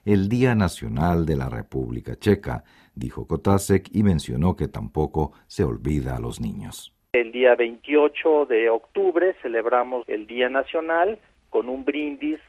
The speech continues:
Speaker 2: que se llevó a cabo en la Embajada Checa en México. Celebramos también en la Embajada el evento denominado,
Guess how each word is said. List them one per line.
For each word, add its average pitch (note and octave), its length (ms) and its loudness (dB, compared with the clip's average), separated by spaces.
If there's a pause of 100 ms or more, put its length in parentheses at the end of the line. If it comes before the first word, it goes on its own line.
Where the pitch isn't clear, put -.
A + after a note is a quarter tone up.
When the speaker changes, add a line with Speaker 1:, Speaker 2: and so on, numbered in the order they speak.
(160)
Speaker 2:
que G#2+ 240 -2
se G#2+ 120 -6
llevó A2+ 280 0
a A#2+ 100 -2
cabo B2 280 2
en A#2 100 -6
la G#2+ 80 -4
Embajada G#2+ 580 -2
Checa - 320 -6
en C#3 100 -6
México. D#3+ 560 -2 (600)
Celebramos B2 560 2
también A#2+ 320 -4
en B2+ 120 -4
la C#3 80 -2
Embajada D#3+ 640 2
el B2+ 120 0
evento A#2 440 0
denominado, A2 720 -2